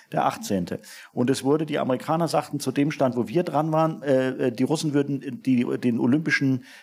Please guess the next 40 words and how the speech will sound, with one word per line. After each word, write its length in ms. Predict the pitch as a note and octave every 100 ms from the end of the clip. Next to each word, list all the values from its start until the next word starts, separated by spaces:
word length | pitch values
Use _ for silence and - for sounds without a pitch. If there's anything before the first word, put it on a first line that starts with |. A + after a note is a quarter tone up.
| -
den 120 | A#2+
Chinesen 420 | A#2+ B2+ D3 D#3
nicht 200 | D#3 D#3
in 60 | C#3
die 60 |
Suppe 240 | A#2+ F3+ E3+
spucken 340 | - B2+ C3
und 100 | C3
nicht 200 | D3 -
während 220 | C3+ C#3
der 80 | C3
Olympischen 340 | A#2+ B2+ - A#2
Spiele 320 | - D#3+ B2+
beginnen, 500 | - - G#3+ G3+ G3+ - - -
äh, 140 | - B2+
was 160 | B2 A#2+
sie 100 | C3+
dann 160 | B2+
auch 180 | C3 B2+
nicht 200 | C3+ -
gemacht 320 | C3 C#3 -
haben. 180 | A2 F#2
In 80 | G#2+
der 80 | -
Öffentlichkeit 680 | C#3 D#3+ D3+ - C#3+ C#3 C3
wurde 240 | C#3 C#3
das, 320 | C3 A#2 - - - -
ist 240 | D#3 -
dieser 220 | D3 D3+
Aspekt 420 | C3+ - C#3 - C3+
dann, 280 | B2 B2
äh, 20 | B2+
runtergefallen, 840 | C3+ C#3 B2+ D#3+ C#3 B2 C3+ C3
kam 200 | B2 C3
etwas 260 | A#2+ A#2 A2
anders 320 | A2+ F#2 -
rüber. 220 | F2+ E2+ - - - -
Also 160 | G#2+ A2+
das 220 | A#2+ -
heißt, 360 | C3 F3+ -